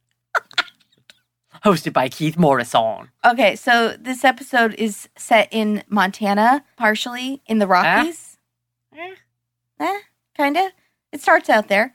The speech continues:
Speaker 1: We bounce
Speaker 2: Um,
Speaker 1: around.
Speaker 2: Bitterroot Lake,
Speaker 1: Mm-hmm.
Speaker 2: which is gorgeous.
Speaker 1: Mm-hmm.
Speaker 2: Did you know I love lakes? I hate the ocean, but I love a lake.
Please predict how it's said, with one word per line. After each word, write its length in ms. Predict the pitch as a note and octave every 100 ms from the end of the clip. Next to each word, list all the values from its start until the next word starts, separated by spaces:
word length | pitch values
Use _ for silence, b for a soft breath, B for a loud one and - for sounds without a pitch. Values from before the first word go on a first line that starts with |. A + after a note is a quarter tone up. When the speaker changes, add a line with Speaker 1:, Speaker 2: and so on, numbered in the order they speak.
| _
Speaker 1:
We 100 | -
bounce 280 | A#3 B3 A3+
Speaker 2:
Um, 60 | B3+
Speaker 1:
around. 220 | B3+ D#3 - _ _
Speaker 2:
Bitterroot 840 | B3 B3 C4+ B3 G#3+ A#3 A#3 - - _ -
Lake, 400 | G#3 G3 - -
Speaker 1:
Mm-hmm. 220 | C3+ C3+
Speaker 2:
which 120 | C3 G#3+
is 160 | G#3+
gorgeous. 1080 | - - A3 A#3 A3+ G3 - - - - - _ _
Speaker 1:
Mm-hmm. 300 | C3+ C3 C3
Speaker 2:
Did 220 | B2+ A#3 B3
you 100 | C4
know 240 | B3+ A#3+
I 120 | A3+
love 320 | G#3+ G#3 G3+
lakes? 440 | G#3 A3 F#3 - -
I 100 | F#3+
hate 300 | G3 G#3 G3+
the 160 | A3 A3
ocean, 480 | A#3 - E3+ E3+ F#3
but 140 | G3
I 80 | F#3
love 340 | F#3 F3 F3
a 80 | F#3+
lake. 320 | G3 G3 F#3+